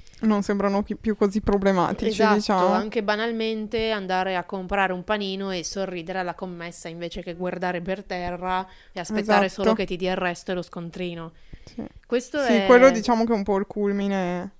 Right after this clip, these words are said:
Speaker 1: di tutto il film, quando rivive la stessa giornata due volte cercando di seguire questo insegnamento.
Speaker 2: È un estremo carpe diem alla
Speaker 1: Mm.
Speaker 2: fine, quindi devo dire che anche questo è stato bello. E poi lui decide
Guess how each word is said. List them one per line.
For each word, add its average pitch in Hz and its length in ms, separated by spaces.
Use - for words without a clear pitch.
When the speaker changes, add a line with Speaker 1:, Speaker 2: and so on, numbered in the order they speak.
Speaker 1:
di 202 180
tutto 196 300
il 190 80
film, 196 400
quando 196 280
rivive 196 680
la 196 120
stessa 202 360
giornata 196 400
due 196 160
volte 190 640
cercando 196 420
di 190 420
seguire 196 400
questo - 260
insegnamento. 190 840
Speaker 2:
È 208 100
un 214 140
estremo 233 400
carpe 190 380
diem 202 420
alla 214 140
Speaker 1:
Mm. 208 80
Speaker 2:
fine, 170 500
quindi 185 720
devo 214 300
dire 233 280
che 180 760
anche 202 240
questo 185 300
è - 20
stato 196 280
bello. 208 420
E 269 80
poi 226 220
lui 233 160
decide 196 640